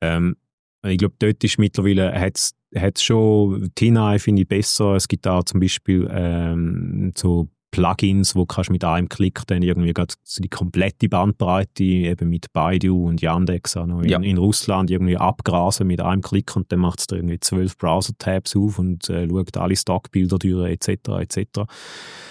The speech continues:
Speaker 1: Ähm, aber ja, ich glaub, Tinei ist, kennen immer noch nicht alle, äh,
Speaker 2: Nein, wobei
Speaker 1: lustigerweise.
Speaker 2: ich, ich muss im Fall jetzt sagen, also ich meine, Tinei habe ich einfach den Eindruck, der, der Index ist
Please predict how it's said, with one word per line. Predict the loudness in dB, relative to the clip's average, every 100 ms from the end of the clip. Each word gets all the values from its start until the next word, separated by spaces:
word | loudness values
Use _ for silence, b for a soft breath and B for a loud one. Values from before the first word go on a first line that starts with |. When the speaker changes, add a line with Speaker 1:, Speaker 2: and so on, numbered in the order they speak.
| B _
Speaker 1:
Ähm, | 2 4 4 0 _ _ _ _ _ _ _ _ _ _ _ _ _ _
aber | 0 4
ja, | 4 4
ich | 2
glaub, | 2 2
Tinei | 2 4 2 2
ist, | 2 0 -2 -10 _ _ _ _ _ _ _ _ _ -14 -4
kennen | 0 2 2
immer | 2 4 6
noch | 6
nicht | 4 2
alle, | 0 2 0 -2 _ -4
äh, |
Speaker 2:
Nein, | 0 2 2 2 2 2 4
wobei |
Speaker 1:
lustigerweise. | 4 4 4 4
Speaker 2:
ich, | 4 2
ich | -2 2
muss | 4
im | 4
Fall | 2 0
jetzt | 2
sagen, | 0 0 -2
also | 0 0
ich | 2
meine, | 2 2 -2 -2
Tinei | 4 4 4 2 2 2
habe | 2 2
ich | 2 2
einfach | -2 -2
den | 0 2
Eindruck, | 2 -2 -2
der, | -2 -2 -4
der | 0
Index | 2 4 4 0 -2 -2 -2
ist | 0 0 2 -2